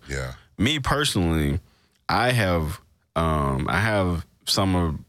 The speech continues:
Speaker 2: some great relationships from my time working with people, and I've learned a lot from them. And so I personally don't mind socializing.
Speaker 1: Got it.
Speaker 2: Um, but then I'm also one who's always looking to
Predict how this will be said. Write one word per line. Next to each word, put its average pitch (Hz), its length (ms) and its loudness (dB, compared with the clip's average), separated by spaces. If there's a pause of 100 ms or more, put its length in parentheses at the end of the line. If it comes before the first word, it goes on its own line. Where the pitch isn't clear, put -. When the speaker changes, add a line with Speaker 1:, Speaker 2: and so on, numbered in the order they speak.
Speaker 2:
some 82 400 0
great 95 200 0
relationships 87 640 -2
from 76 960 -2
my 76 160 0
time 78 320 0
working 80 300 0
with 69 120 -2
people, 64 400 -4 (380)
and 78 100 -2
I've 73 140 -2
learned 90 320 0
a - 20 0
lot 95 200 0
from 95 160 0
them. 101 280 0 (520)
And 85 140 0
so 80 300 0 (120)
I 117 320 0 (220)
personally 90 400 0
don't 80 380 -2
mind 85 420 0
socializing. 53 840 -4 (120)
Speaker 1:
Got 76 220 -2
it. 67 100 -6
Speaker 2:
Um, 57 460 -4
but 98 120 -2
then 101 160 2
I'm 110 200 0
also 95 340 2
one 90 300 2
who's 90 200 4
always 85 460 2
looking 80 440 0
to 80 100 -2